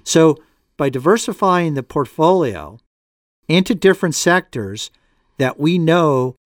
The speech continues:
when there is sequence risk and there are potential downturns in years, you know, futuristically planning, we know we're gonna have downturns.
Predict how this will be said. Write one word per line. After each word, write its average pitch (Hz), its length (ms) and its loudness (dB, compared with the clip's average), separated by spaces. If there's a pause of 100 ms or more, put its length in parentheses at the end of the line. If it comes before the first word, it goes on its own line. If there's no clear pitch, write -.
(240)
when 131 220 0
there 131 200 0
is 170 360 2
sequence - 720 -2
risk 104 400 -8
and 120 140 -6
there 120 140 -4 (100)
are 151 180 4
potential - 520 -6
downturns 135 680 -2
in 120 100 -8
years, 127 460 -2 (420)
you - 140 -14
know, 113 140 -4
futuristically 131 760 -4
planning, 147 420 -2
we 123 100 -6
know 135 140 -2
we're 120 120 -6
gonna 120 160 -6
have 110 180 -8
downturns. 135 600 -8